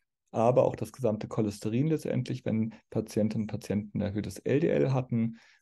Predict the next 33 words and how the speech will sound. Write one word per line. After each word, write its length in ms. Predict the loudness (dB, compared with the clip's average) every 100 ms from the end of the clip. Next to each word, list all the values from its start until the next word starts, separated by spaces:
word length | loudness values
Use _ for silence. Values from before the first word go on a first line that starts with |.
| _ _
oder 560 | 2 4 4 2 0 -4
auch 180 | -2 -2
ein 60 | -2
erhöhtes 260 | -4 -6
Cholesterin, 800 | -2 0 0 -2 0 2 2 0 -4 -20 _
war 280 | 0 2 2
das 500 | 0 -2 -2 -10 -12 -2
Risiko 460 | 0 0 0 -2
für 240 | -4 -4 0
eine 300 | 2 2 0 -10 -8
aktivere 840 | -8 -6 -2 0 0 2 2 0 -6 _
M 220 | -6 -2 -2
S, 320 | -2 -4 -8
das 240 | -12 -6
heißt, 300 | -2 -2 -4
das 120 | -10
ist 120 | -8 -8
natürlich 320 | -6 -6 -2
negativ, 520 | 0 0 0 -4 -4 -8 _
war 160 | -4 -2
dieses 280 | 0 -2 -2
Risiko 360 | -2 -4 -4
erhöht. 440 | -4 0 2 2 0
Und 60 |
es 80 | -4
konnte 200 | -2 0
auch 100 | 0
in 60 | 0
einer 100 | 0
anderen 140 | 0
Studie 220 | 0 -2
gezeigt 480 | -2 0 0 0 0
werden, 320 | 0 2 -2